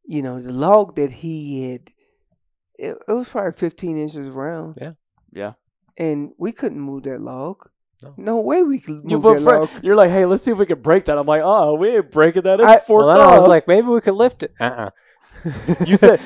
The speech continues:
Speaker 3: I remember you go, "Hey, what if we lift it?" And I looked, I looked from here. I looked up there. I'm like,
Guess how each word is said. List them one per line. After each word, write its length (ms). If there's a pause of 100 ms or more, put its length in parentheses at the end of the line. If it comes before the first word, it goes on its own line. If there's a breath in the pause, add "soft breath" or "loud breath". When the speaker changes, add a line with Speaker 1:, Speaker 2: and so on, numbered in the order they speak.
(160 loud breath)
Speaker 3:
I 100
remember 260
you 100
go, 140
"Hey, 180
what 220
if 120
we 80
lift 240
it?" 140
And 100
I 60
looked, 400 (880)
I 60
looked 180
from 180
here. 300 (680)
I 80
looked 260
up 140
there. 180
I'm 120
like, 200